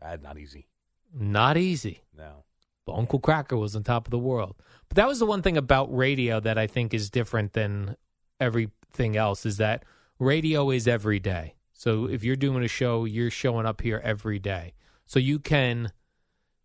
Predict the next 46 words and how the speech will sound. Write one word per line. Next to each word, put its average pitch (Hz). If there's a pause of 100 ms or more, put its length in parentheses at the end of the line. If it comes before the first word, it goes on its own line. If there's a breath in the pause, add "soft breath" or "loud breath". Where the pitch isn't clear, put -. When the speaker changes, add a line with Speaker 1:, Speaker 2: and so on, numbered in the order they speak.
(920)
Speaker 2:
you 143
can 143
change 131
as 117
the 113
world 120
changes 104
slowly, 98
right? 113
Speaker 1:
Sure. 185
Speaker 2:
The 131
world 139
changes 139
Speaker 1:
I 151
think 160
we 135
Speaker 2:
slowly, 135
Speaker 1:
have. 123
Speaker 2:
you 120
change 110
slowly. 95
Speaker 1:
Yeah. 135 (300 soft breath)
Speaker 2:
When 143
you're 196
somebody 160
who's 139
on 135
T 123
V 131
or 123
you 107
do 113
a 110
T 117
V 123
show 123
or 127
you're 110
a -
musician 104
who 113
makes 104
music 117
and 104
then 104
you 107